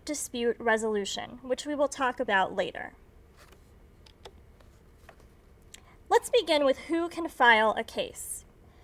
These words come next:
The person who files a case is the plaintiff.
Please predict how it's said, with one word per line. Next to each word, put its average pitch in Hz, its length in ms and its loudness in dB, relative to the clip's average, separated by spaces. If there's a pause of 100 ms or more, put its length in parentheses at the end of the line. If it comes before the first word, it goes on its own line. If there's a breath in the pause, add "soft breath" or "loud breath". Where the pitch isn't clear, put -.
(280 soft breath)
The 311 80 0
person 381 360 -2
who 480 100 0
files 302 380 2
a 339 80 -6
case - 440 -2
is 254 180 -2
the 247 120 2
plaintiff. - 800 -12